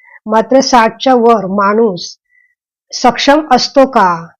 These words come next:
त्या योजनेची प्रोसिजर इतकी लेंदी आहे की साठ वर्षाच्या नागरिक हे धावपळ करण्यास सक्षम आहेत का, याचा विचार होताना दिसत नाही. आता काही दिवसापूर्वी एक निर्णय मी झालेला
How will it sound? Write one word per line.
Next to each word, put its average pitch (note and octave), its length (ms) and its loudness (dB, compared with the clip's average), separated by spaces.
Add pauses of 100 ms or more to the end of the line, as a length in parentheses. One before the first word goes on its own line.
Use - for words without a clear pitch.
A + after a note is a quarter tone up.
(120)
त्या A#3 340 -2
योजनेची C4 640 2
प्रोसिजर B3+ 480 -2
इतकी C4+ 320 -2
लेंदी G#3 360 0
आहे F#3 420 -4
की B3 180 -8
साठ A#3 360 -2
वर्षाच्या B3+ 440 0
नागरिक G#3 560 -2
हे A#3+ 80 0
धावपळ G3+ 400 0
करण्यास D4 480 0 (420)
सक्षम D#4 540 0
आहेत B3+ 160 2
का, G#3 320 0 (120)
याचा A#3 280 2
विचार B3 360 0
होताना A3 340 -4
दिसत F#3 440 -8
नाही. E3+ 520 -14 (580)
आता A#3+ 280 0
काही C4 240 2
दिवसापूर्वी B3 560 0
एक B3 140 -2
निर्णय A3 360 0
मी A3+ 240 0
झालेला G3+ 500 -2